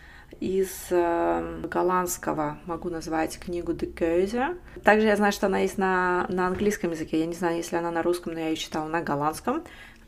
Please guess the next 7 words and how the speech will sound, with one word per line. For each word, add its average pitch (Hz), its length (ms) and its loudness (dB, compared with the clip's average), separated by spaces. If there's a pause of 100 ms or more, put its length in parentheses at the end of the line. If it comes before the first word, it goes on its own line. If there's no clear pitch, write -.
Автор, - 580 0 (360)
э, 180 160 8
Эдит 151 320 0
Эйва 151 520 2 (240)
Эйгер, 160 560 4 (560)
«De 170 160 0
Keuze». 202 640 2